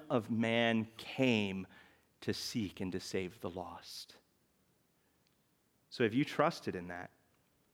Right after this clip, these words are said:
Have you believed that Jesus came specifically for you to die in your place? Can I ask you to bow your heads with me for just a minute and just kinda give God your attention?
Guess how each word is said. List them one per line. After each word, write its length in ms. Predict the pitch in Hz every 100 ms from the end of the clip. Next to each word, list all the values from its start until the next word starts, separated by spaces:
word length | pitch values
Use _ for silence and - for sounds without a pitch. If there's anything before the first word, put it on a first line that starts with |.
| _ -
Have 200 | 127 117
you 160 | 135
believed 840 | 139 135 117 107 95 95 156 - - _ _ _ _ _ _ _ _ _ -
that 180 | 117 95
Jesus 640 | - 139 151 160 143 -
came 420 | - 127 120 113
specifically 840 | 107 - 104 - 127 - 113 110
for 260 | 95 - 107
you 580 | 101 101 135 113 95 104 -
to 120 | 110
die 440 | 113 107 113 110 -
in 200 | 104 98
your 380 | 101 110 117 117
place? 680 | - - 87 - - - - _ _ _ _ _ _ _ _ _ _
Can 120 | 160
I 60 | 196
ask 280 | 175 175 -
you 80 |
to 100 | 156
bow 220 | 107 110 120
your 140 | 110
heads 320 | - 101 95
with 180 | 104 -
me 140 | 107
for 160 | 101 -
just 260 | - 107 -
a 60 |
minute 260 | 104 104 113 _ _ _ _ _ _ _ -
and 80 | -
just 140 | 117 -
kinda 160 | 143
give 220 | 117 113
God 300 | - 110 120
your 120 | 113 104
attention? 580 | - 104 98 - 104